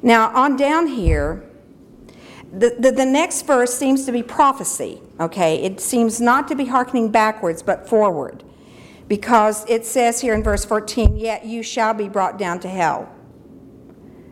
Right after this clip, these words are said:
to the sides of the pit. And they that see you shall narrowly look upon you and consider you, saying, 'Is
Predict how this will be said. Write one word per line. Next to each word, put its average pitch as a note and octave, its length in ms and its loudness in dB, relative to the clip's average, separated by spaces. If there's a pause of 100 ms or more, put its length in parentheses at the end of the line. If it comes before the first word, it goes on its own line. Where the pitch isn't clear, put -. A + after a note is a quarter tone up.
(140)
to A3 120 4
the G3+ 100 0
sides G3 420 0
of F3+ 80 -8
the F#3 80 -10
pit. - 580 -6 (680)
And F3+ 140 0
they G3+ 140 6
that G3+ 160 0
see A3+ 180 -2
you G#3+ 200 -2
shall G3 280 2
narrowly G#3 400 2
look G3+ 220 -2
upon G3 380 0
you F#3 120 -2
and F#3 240 -6
consider A3+ 480 0
you, F#3+ 220 -4
saying, F#3 400 -2
'Is F#3 300 -4